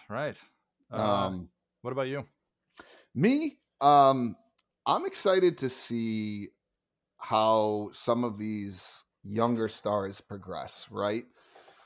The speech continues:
Speaker 2: Um, I'm, I'm excited for the M J Fs. I'm excited for, you know, the, the Finn Balors, the, um, you know, the Sami Zayns, who I, Sami Zayn's not young and neither is Kevin Owens, but, like,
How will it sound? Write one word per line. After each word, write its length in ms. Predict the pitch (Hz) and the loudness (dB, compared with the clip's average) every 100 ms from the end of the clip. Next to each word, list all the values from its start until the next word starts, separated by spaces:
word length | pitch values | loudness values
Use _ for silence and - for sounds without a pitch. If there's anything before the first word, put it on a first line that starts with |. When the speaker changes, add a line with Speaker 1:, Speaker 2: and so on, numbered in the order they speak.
| _ - | _ -2
Speaker 2:
Um, 560 | 113 107 104 98 95 - _ 117 | 2 2 2 -2 -8 -12 _ 0
I'm, 260 | 135 139 - | 0 -2 -2
I'm 200 | 120 143 | 0 0
excited 540 | - - 120 113 107 | -4 0 0 0 -6
for 100 | 113 | -10
the 160 | 101 98 | -8 -6
M 180 | 98 92 | -6 -6
J 200 | 98 98 | -6 -6
Fs. 500 | 98 95 - - - 101 | -6 -6 -10 -16 -12 -8
I'm 160 | 101 | -8
excited 580 | 98 - 101 104 104 98 _ | -8 -4 -2 -2 -4 -8 _
for, 720 | 101 98 98 98 98 98 95 | -8 -6 -4 -4 -6 -8 -12
you 160 | 95 95 | -12 -8
know, 400 | 95 92 95 92 | -8 -8 -10 -10
the, 280 | 92 95 95 | -12 -12 -12
the 100 | 90 - | -16 -10
Finn 240 | 107 101 98 | -8 -8 -8
Balors, 720 | 98 98 101 98 98 101 - | -10 -10 -10 -10 -10 -12 -14
the, 380 | 120 95 98 95 _ _ _ _ _ - | -10 -10 -10 -12 _ _ _ _ _ 0
um, 640 | 95 92 92 92 92 95 - _ _ _ _ _ _ 85 _ | 2 2 -2 -6 -8 -12 -16 _ _ _ _ _ _ -20 _
you 100 | 120 | -8
know, 120 | 107 95 | -6 -4
the 100 | 98 | -6
Sami 440 | - 113 107 107 | -6 -2 -2 -4
Zayns, 360 | 95 101 104 104 | -4 -6 -6 -4
who 180 | 135 - | -6 -4
I, 120 | 123 113 | -6 -8
Sami 280 | - 170 131 | -8 -8 -4
Zayn's 220 | 139 113 | -4 -4
not 200 | 104 90 | -8 -4
young 300 | 101 110 104 | -2 -2 -2
and 100 | 98 | -6
neither 220 | 110 104 | -6 -8
is 80 | 101 | -8
Kevin 320 | - 101 95 | -6 -6 -8
Owens, 360 | 92 127 147 - | -10 -8 -10 -8
but, 300 | 107 104 107 | -6 -4 -4
like, 240 | 98 | -6